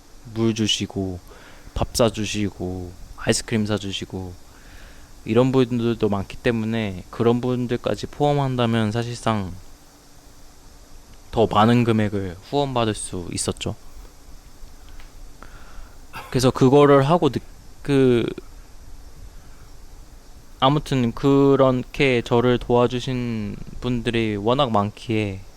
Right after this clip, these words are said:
그분들 덕분에 안전하게 여행을 잘 마칠 수 있었는데, 그래서 느낀 점이 뭐냐면, 어, 진짜로 안 될 건 없다?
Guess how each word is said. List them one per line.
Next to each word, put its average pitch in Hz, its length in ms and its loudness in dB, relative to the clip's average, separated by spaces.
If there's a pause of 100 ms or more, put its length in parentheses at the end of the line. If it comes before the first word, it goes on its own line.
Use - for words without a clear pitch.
(140)
그분들 127 760 0
덕분에 147 580 2 (640)
안전하게 110 800 4 (800)
여행을 117 380 4
잘 110 180 0
마칠 101 300 -2
수 - 100 -6
있었는데, 104 680 -2 (2000)
그래서 113 220 -10
느낀 127 280 -2
점이 120 220 4
뭐냐면, 104 500 0 (1200)
어, 101 300 -2
진짜로 113 800 2 (2500)
안 113 180 2
될 165 120 4
건 175 200 2
없다? 160 360 0